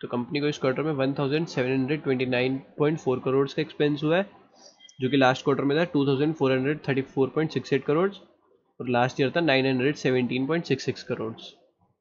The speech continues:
अगर हम कंपनी के एक बार profits पर नज़र डालते हैं,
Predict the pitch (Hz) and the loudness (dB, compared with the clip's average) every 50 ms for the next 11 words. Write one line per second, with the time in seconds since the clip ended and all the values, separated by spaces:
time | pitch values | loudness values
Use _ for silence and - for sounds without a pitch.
0 | _ _ _ _ _ _ _ _ _ _ _ _ _ _ _ _ _ _ - 123 | _ _ _ _ _ _ _ _ _ _ _ _ _ _ _ _ _ _ -8 -4
1 | 127 131 139 143 147 139 - 135 135 127 120 - 143 139 147 135 - _ _ - | -2 -2 0 0 -2 -2 -2 -2 -2 -2 -2 -2 -4 -4 -4 -6 -10 _ _ -4
2 | - 139 131 127 139 139 123 - - 127 123 - 139 131 - - 156 147 143 139 | -4 -4 -2 0 -2 -2 -2 -2 -4 -4 -2 -2 -4 -6 -4 -2 0 2 2 2
3 | 135 143 147 143 139 131 127 123 120 127 143 165 185 196 | 2 2 2 4 4 2 2 2 0 -2 -2 -2 -2 -4